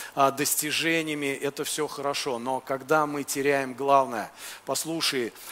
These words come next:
когда он однажды показал землю обетованную евреям,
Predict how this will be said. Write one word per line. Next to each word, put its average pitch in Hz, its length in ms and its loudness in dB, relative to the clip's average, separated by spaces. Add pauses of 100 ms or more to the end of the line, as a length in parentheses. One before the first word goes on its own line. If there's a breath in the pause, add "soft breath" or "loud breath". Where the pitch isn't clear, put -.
когда 139 360 4
он 170 220 -2
однажды 143 680 2 (260)
показал 156 680 4
землю 151 500 -2
обетованную 143 880 -2 (120)
евреям, 139 840 0